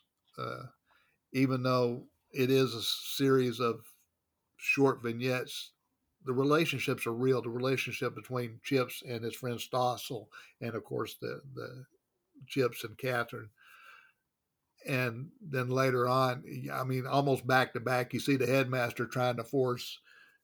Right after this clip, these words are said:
Chips out, and then the next scene is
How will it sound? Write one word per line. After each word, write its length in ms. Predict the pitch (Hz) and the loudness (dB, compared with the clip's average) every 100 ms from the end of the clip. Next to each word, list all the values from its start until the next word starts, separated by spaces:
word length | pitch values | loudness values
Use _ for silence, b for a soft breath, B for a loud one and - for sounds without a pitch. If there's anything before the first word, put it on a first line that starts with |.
| _ | _
Chips 420 | - 143 - - - | 4 4 4 -6 -2
out, 440 | 135 135 123 - 131 | 4 6 6 2 -2
and 160 | 127 | 0
then 340 | 131 127 123 117 | 0 0 -4 -8
the 100 | 120 | -4
next 340 | 127 127 - | -2 -2 -2
scene 340 | 135 135 131 123 | 0 2 0 -2
is 280 | 120 113 | -4 -6